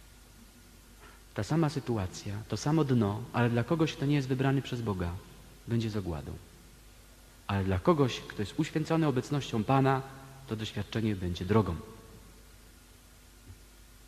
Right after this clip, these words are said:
Wy wiecie dobrze, że w Biblii słowo święty w odniesieniu do człowieka nie oznacza kogoś, kto jest doskonały moralnie, kto jest idealny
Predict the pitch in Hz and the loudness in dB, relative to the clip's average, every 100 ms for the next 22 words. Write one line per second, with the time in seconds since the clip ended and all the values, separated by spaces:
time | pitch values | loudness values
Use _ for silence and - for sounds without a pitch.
0 | - 110 120 208 151 127 113 107 117 117 | -4 0 2 2 4 2 2 0 -2 -2
1 | - - - 107 101 104 156 139 127 113 | -8 -14 -6 -4 -2 -2 -4 0 0 -2
2 | - - - - - 104 98 - 135 156 | -8 -18 -18 -12 -6 -4 -4 2 4 6
3 | 101 - - - - - - - - - | 4 -2 -12 -14 -18 -20 -20 -20 -20 -20
4 | - - - - - - - - - - | -20 -20 -20 -20 -20 -20 -20 -20 -20 -8
5 | 117 110 107 139 117 110 110 104 113 131 | -2 -2 0 0 -2 -4 -2 0 0 -2
6 | 123 107 95 120 127 - 80 - - - | -2 -2 -2 0 0 0 -10 -14 -20 -20
7 | - - - - - - - - - - | -20 -20 -20 -20 -20 -20 -20 -20 -20 -12
8 | - 113 120 - - 110 110 104 95 - | -2 0 0 -2 -6 -4 -2 -2 -6 -10
9 | 110 98 - 110 120 113 107 107 95 78 | -6 -4 0 0 2 0 -2 -2 -2 -6
10 | 78 - - - - - - - - - | -10 -14 -20 -20 -20 -20 -20 -20 -20 -20
11 | - - - - 95 - 120 123 107 87 | -20 -20 -12 -6 -2 0 4 4 2 -2